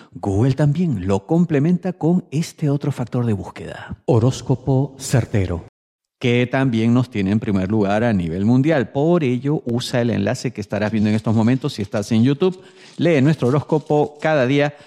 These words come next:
Si no, en la descripción del vídeo lo encuentras. Y si no, oye, arcanos punto com, entra, busca el enlace, súper fácil. Sabes, conoces, tienes experiencia, no se entiende entonces por qué se puede producir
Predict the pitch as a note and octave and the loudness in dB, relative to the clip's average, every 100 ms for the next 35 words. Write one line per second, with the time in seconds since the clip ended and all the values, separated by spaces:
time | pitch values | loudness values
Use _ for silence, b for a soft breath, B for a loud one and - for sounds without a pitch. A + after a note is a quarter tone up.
0 | B - - D3 C#3 - A2 G#2 G2+ A#2+ | B -4 2 4 4 2 0 2 0 -2
1 | - G#2 B2 A2 G#2 G#2+ G#2+ A#2+ C3 C3+ | -4 -4 -2 0 0 0 2 2 2 2
2 | D#3+ E3+ - D#3+ F#3+ E3+ F3 E3 D#3+ F3 | -2 -2 -4 -2 0 2 0 -2 -4 -6
3 | E3+ F#3+ F3+ - F3+ F#3 G3 F#3 F#3 F#3 | -6 -4 -4 -2 -4 -4 -2 -2 0 -2
4 | F3+ F3+ D#3 F3 - F3 D#3 E3 F3+ - | -2 -2 0 -2 0 -2 0 0 -2 -2
5 | F3+ - - F#3 E3+ D3 - - C2+ - | -2 -2 -2 -2 -2 -4 -6 -8 -10 -12
6 | B C3 A#2+ B B B B B B B | B -20 -18 B B B B B B B
7 | B B B _ _ _ _ _ _ _ | B B B _ _ _ _ _ _ _
8 | - - E3 D3 - - - - - - | -14 -6 -4 -4 -10 -12 -8 -8 -10 -12
9 | B B _ _ G3+ G3+ G3+ G3+ F#3 - | B B _ _ 2 6 6 6 2 -2
10 | - - - - - - B3+ B3 - C3+ | -10 -10 -12 -14 -14 -8 -4 -2 -2 -6
11 | - B2+ A2 G#2+ A2+ G#2 - A2+ C#3+ G#3 | -4 -4 -2 0 2 2 0 0 4 4
12 | A3+ - A3+ A3 G#3 D3+ D3 D3 D3+ F3+ | 4 0 2 4 2 0 0 0 2 0
13 | E3+ G#2 G2+ A#2+ A#2 E3+ E3+ - G#2 G#2 | 0 0 -2 -4 -4 -2 -2 -2 -6 -6
14 | - C3 F2+ G2 A#2 A2+ A2+ - G2 | -6 -6 -6 -6 -2 -4 -4 -4 -4